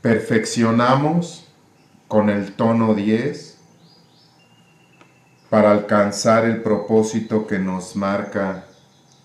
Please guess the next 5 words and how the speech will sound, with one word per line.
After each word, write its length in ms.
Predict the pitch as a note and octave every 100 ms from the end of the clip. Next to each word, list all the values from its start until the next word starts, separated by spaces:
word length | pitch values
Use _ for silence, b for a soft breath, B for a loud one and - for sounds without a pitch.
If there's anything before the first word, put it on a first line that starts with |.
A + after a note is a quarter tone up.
| _ _
la 240 | F#2 F2+ F2+
onda 260 | F#2+ F#2+
encantada 1040 | F#2+ F#2 F2+ F2 E2+ F2+ F2 F2+ E2+ - _ _ _ _ _ _ _ _ _ _ -
del 240 | F#2 F2+
dragón 640 | F2 E2+ F2 F#2 G2+ A2